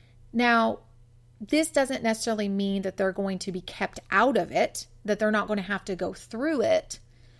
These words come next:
but this could mean that God would keep them in the midst of their trial, would give them special help and grace in the midst of what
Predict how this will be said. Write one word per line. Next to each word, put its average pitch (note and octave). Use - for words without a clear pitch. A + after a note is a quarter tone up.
but G#3
this C#4
could B3
mean A3+
that G#3
God G3+
would F#3+
keep G#3+
them F3+
in G#3
the G3+
midst F#3+
of F#3
their F#3
trial, -
would G3+
give A3
them G#3+
special G3
help F#3
and F#3
grace -
in G3+
the F#3+
midst F#3+
of G3
what F#3+